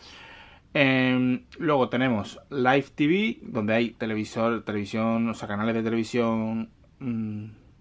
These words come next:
emisiones que, que hay ahora mismo, ¿vale? De, de noticias, principalmente. Bueno, y estas dos creo que son de deportes, ¿no? No sé.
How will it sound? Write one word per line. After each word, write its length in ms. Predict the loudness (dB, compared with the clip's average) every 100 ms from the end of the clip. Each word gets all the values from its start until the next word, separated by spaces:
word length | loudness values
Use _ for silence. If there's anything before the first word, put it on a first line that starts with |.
| -20 -20 -20 -10
emisiones 680 | -6 -4 0 2 2 0 -2
que, 240 | -4 -6
que 100 | -4 -2
hay 40 |
ahora 240 | 0 0
mismo, 320 | 0 -2 -2 -4
¿vale? 240 | -6 -4
De, 160 | -4 -4
de 160 | -4
noticias, 500 | -4 -4 -6 -8 -12 _ _ -12
principalmente. 920 | -6 -6 -6 -4 -4 -2 -4 -8 -12 -18 -20 -20 -20 -20 -12 -4
Bueno, 140 | 0
y 60 | 0
estas 220 | 0 -2
dos 160 | -2 -2
creo 160 | -2
que 80 | -4
son 140 | -6 -6
de 80 |
deportes, 400 | -6 -6 -8 -8
¿no? 180 | -8 -10
No 80 | -12
sé. 120 | -16